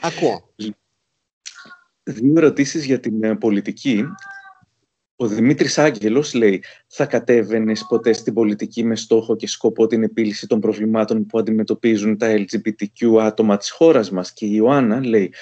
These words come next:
Speaker 2: «Θα ήσουν εξαιρετικός ως πολιτικός, με την έννοια ότι έχεις ενσυναίσθηση, κοινή λογική και θάρρος και ειλικρίνεια».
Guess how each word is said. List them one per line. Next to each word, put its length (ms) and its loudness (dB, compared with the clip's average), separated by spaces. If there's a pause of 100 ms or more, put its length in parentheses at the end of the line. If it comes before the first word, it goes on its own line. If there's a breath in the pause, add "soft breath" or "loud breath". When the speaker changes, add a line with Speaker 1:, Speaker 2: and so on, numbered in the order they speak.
(180 loud breath)
Speaker 2:
«Θα 160 -4
ήσουν 260 0
εξαιρετικός 640 0
ως 120 -10
πολιτικός, 760 0 (280 soft breath)
με 160 -2
την 180 2
έννοια 200 2
ότι 180 -2
έχεις 280 -4
ενσυναίσθηση, 760 0
κοινή 220 0
λογική 420 -2
και 140 -2
θάρρος 400 0
και 100 0
ειλικρίνεια». 720 2